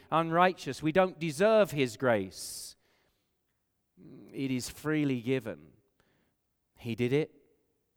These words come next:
because he did it. He did it because he chose to love. Justification is by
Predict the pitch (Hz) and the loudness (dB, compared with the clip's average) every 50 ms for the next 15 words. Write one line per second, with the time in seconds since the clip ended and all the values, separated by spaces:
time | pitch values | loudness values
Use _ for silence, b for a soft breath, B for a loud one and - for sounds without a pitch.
0 | _ _ _ - - - - 110 - 127 127 139 120 90 90 82 - _ _ _ | _ _ _ -10 -8 -6 -6 -6 -6 -6 -6 -6 -6 -6 -8 -8 -10 _ _ _
1 | _ _ _ _ _ _ _ _ _ _ _ _ _ _ _ _ _ _ _ _ | _ _ _ _ _ _ _ _ _ _ _ _ _ _ _ _ _ _ _ _
2 | _ _ _ _ - 123 120 123 139 139 151 - - 131 113 - 127 107 127 123 | _ _ _ _ -6 -4 -4 -2 -2 -2 -2 -4 -4 -6 -8 -8 -8 -10 -10 -12
3 | - - - - 147 135 120 104 101 95 - - - 110 120 139 135 110 85 80 | -14 -14 -12 -8 -6 -6 -6 -6 -8 -12 -14 -14 -12 -10 -8 -8 -8 -8 -10 -12
4 | - - _ _ _ _ _ _ _ _ _ _ _ _ _ _ _ _ _ _ | -14 -20 _ _ _ _ _ _ _ _ _ _ _ _ _ _ _ _ _ _
5 | _ _ _ _ _ _ _ - - 151 147 - - - 131 - 135 - 135 139 | _ _ _ _ _ _ _ -6 -4 -4 -4 -4 -6 -10 -8 -8 -8 -4 -2 -2
6 | 143 147 131 - - 120 98 92 87 b b b b b b b - 127 113 101 | -2 -2 -4 -6 -8 -8 -10 -10 -12 b b b b b b b -8 -8 -8 -8
7 | 92 - 127 120 113 113 110 107 98 | -6 -6 -4 -2 0 0 -2 -2 -4